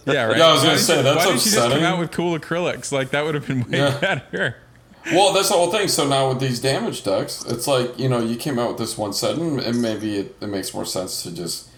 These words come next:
Speaker 2: come out with one, uh, type of maneuver template. But if you're already gonna do seven faction damage ducks, they could have done seven faction acrylic templates,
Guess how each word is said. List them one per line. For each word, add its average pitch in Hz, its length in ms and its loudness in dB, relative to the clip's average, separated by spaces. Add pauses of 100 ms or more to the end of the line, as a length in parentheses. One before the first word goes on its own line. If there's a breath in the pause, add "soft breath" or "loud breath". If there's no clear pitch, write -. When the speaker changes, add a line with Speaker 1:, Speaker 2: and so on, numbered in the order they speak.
(280 soft breath)
Speaker 2:
come - 160 -6
out 80 180 -4
with 85 140 -8 (200)
one, 92 580 -4 (320)
uh, 85 220 -2
type - 200 -6
of - 320 -14
maneuver 101 300 -6
template. 87 300 -6
But 98 120 -4
if 98 120 -6
you're 135 140 0
already 185 240 0
gonna 113 200 -2
do 98 560 -2 (340 loud breath)
seven 123 500 0
faction 120 460 -2
damage 135 320 -2
ducks, - 340 -4 (440)
they 175 80 -2
could 185 100 0
have 143 80 -2
done 127 200 2
seven 120 560 0
faction 120 520 -2
acrylic 120 400 -2
templates, 120 580 -4